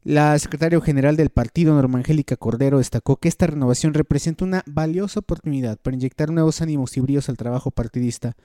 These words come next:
anclado en los principios y valores salteños que identifican a la región. Recordar que Norma Angélica Cordero, la secretaria general del partido, es de Lagos de Moreno,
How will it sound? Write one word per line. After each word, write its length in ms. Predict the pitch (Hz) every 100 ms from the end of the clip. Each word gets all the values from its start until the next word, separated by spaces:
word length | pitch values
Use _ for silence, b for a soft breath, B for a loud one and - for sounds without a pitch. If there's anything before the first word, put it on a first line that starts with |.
| b b b b b
anclado 400 | 120 127 170 185
en 60 |
los 120 | 170 -
principios 760 | 160 147 - 254 254 254 -
y 60 | 180
valores 400 | 143 147 160 156
salteños 500 | 139 - 151 151 -
que 80 |
identifican 380 | 131 - 151 175
a 40 | 170
la 120 | 156
región. 360 | - - 233 127 _ _ _ _ _
Recordar 340 | 196 254 262
que 100 | 285
Norma 280 | 247 214 190
Angélica 440 | 180 247 233 175
Cordero, 460 | - 156 156 156 135
la 100 | 139
secretaria 400 | - 135 170 175
general 280 | 156 147 160
del 120 | 151
partido, 460 | - 135 147 120 113 _ _ _ _ _ _ _ _ _
es 180 | 220 311
de 80 |
Lagos 260 | 165 139 123
de 80 | 120
Moreno, 460 | 104 85 - -